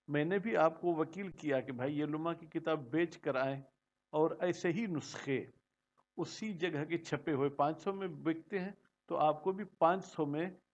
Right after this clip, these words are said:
बेचनी है। इल्ला बिनुकसान अनहो, हाँ समनुल मिसल से कुछ कम में भी बेचना चाहें तो बेच सकते हैं। युतसाम हो बेमिसल ही, इतना कम है कि उसको बर्दाश्त किया जा सकता है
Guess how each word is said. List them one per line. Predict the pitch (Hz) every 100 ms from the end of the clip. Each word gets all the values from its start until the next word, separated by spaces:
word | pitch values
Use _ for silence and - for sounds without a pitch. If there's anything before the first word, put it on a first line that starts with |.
| -
बेचनी | 120 139 139 143 127
है। | 113 - - _ _ -
इल्ला | 226 208 139 123 120 107 - - _ 135
बिनुकसान | 147 151 170 - - - 214 226 214 175
अनहो, | - 170 147 127 139 -
हाँ | - 156 - - - _ -
समनुल | - 220 233 226 214
मिसल | 185 185 190 160
से | - 147 170 185 -
कुछ | 240 - -
कम | 214
में | 214 214
भी | 185
बेचना | 160 156 147 156 135
चाहें | 147 147
तो | 180
बेच | 143 139 135
सकते | 127 117
हैं। | 175 180 _ _ -
युतसाम | 170 170 170 - 208 208
हो | 151 151
बेमिसल | 139 139 139 135
ही, | 120 135 - - - _ -
इतना | 190 220 214 208
कम | 220 233
है | 165 247
कि | - _ _ -
उसको | 180 - 170
बर्दाश्त | 160 180 165 -
किया | - 165
जा | 117 123 117
सकता | 123 - 120 107
है | 110 110